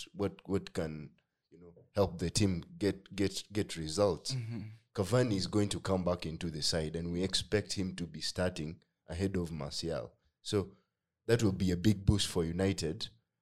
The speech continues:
Speaker 1: going forward. Uh, Sancho will get minutes,
Speaker 2: Mm-hmm.
Speaker 1: definitely,
Speaker 2: Mm-hmm.
Speaker 1: and then he'll become a, a regular starter. And then probably maybe United will pick up some kind of momentum.
Speaker 2: Okay, that's fair enough. But now, w-,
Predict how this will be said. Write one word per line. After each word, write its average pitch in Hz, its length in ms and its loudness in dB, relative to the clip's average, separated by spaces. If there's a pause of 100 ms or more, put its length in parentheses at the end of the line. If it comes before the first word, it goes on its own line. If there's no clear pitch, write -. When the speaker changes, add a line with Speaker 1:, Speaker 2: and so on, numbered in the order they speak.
(260)
Speaker 1:
going 98 280 4
forward. 82 540 2 (160)
Uh, 92 320 4
Sancho 123 540 0
will 85 240 -4
get 101 240 0
minutes, 92 680 -2
Speaker 2:
Mm-hmm. 110 160 -12
Speaker 1:
definitely, 87 640 2 (120)
Speaker 2:
Mm-hmm. 101 280 2 (400)
Speaker 1:
and 92 180 -2
then 104 180 2
he'll 90 300 0 (420)
become 98 440 2
a, 80 240 0
a 90 40 0
regular 92 460 2
starter. 82 460 0 (760)
And 131 100 -2
then 147 200 4
probably 90 580 4
maybe 92 320 -2
United 85 560 -4
will 76 300 -6
pick - 200 -6
up 73 220 -4
some 78 400 -4
kind 82 220 -2
of 78 120 -6
momentum. 76 580 -8 (420)
Speaker 2:
Okay, 98 260 -2 (180)
that's 113 200 -2
fair 98 180 2
enough. 87 340 -4
But 104 200 2
now, 123 260 6
w-, 110 300 -2